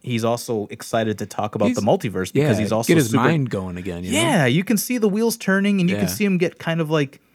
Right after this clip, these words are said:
Speaker 1: you know, uh, antsy about it, where he's just like,
Speaker 2: Yeah.
Speaker 1: "Well, here's how this would happen." And he's explaining
Speaker 2: Yeah.
Speaker 1: it, and he's got the, the,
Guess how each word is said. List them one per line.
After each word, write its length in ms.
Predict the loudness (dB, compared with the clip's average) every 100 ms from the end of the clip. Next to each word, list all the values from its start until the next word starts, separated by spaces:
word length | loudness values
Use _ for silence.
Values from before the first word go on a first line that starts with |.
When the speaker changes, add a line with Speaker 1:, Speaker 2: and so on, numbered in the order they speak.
| _ _ _ _ _ _ -4
Speaker 1:
you 120 | -2
know, 260 | 0 0 0
uh, 280 | 0 -4 0
antsy 340 | 2 2 2 0
about 240 | 0 0
it, 40 | 0
where 120 | 0
he's 120 | 0
just 120 | 0
like, 140 | 0 0
Speaker 2:
Yeah. 140 | -6 -12 -8 -2
Speaker 1:
"Well, 200 | -2 -4 _
here's 280 | -6 -2 0
how 100 | 0
this 160 | 0 0
would 100 | 0
happen." 340 | -2 -4 -6
And 60 | -6
he's 100 | -8
explaining 480 | -4 2 4 4 2
Speaker 2:
Yeah. 60 |
Speaker 1:
it, 80 | -2
and 120 | -2
he's 200 | -4 -4
got 160 | -6 -6
the, 80 | -6
the, 320 | -6 -10